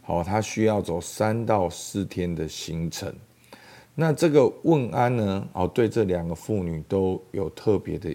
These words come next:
意义。好，那伊丽莎伯一听到玛利亚的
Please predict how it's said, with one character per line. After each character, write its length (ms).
意 120
义。 340
好， 240
那 320
伊 100
丽 180
莎 220
伯 320
一 80
听 340
到 200
玛 220
利 120
亚 160
的 100